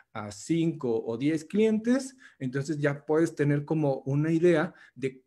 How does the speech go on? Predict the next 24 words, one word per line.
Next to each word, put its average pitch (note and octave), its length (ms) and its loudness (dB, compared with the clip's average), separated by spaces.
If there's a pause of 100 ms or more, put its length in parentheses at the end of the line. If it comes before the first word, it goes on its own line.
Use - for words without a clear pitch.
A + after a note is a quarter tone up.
cuánto G3 600 2
va D3+ 120 0
a C#3 40 0
ser C#3+ 280 -2
tu - 180 -2
meta, A3+ 460 0 (120)
¿no? D#3+ 240 -6 (220)
Porque D3 460 0 (580)
vamos F#3+ 180 4
a F#3+ 80 0
ponerlo F3+ 280 4
de F3+ 60 8
esta F3+ 120 2
manera. F#3 460 2 (260)
Dices, C#3 480 -2 (240)
eh, C3 500 -6
"Mi D3+ 120 0
equipo A#3 340 0
de G#3+ 60 4
ventas A3+ 580 0 (480)
sin D#3 300 -4
problema F#3 480 4
puede F3 180 6
atender C#3+ 580 0